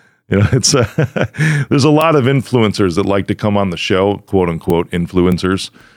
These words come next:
right? They, they like to come on the show, and then you find out real quick that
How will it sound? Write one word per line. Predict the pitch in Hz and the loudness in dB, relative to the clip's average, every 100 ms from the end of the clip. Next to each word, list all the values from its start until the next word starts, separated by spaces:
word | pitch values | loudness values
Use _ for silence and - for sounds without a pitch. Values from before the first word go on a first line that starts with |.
| _ - | _ -2
right? | 101 101 | 0 2
They, | 101 | 0
they | - 113 | 2 2
like | 110 110 | 2 0
to | 101 | -2
come | - 104 | 0 0
on | 98 | 0
the | 85 | -2
show, | - 98 98 | 0 0 2
and | 92 | 2
then | 92 | 2
you | 92 | 0
find | - 110 110 | 0 0 0
out | 95 - | 0 0
real | 101 90 | 2 0
quick | - 98 92 | -2 -2 -2
that | - 85 | -2 -2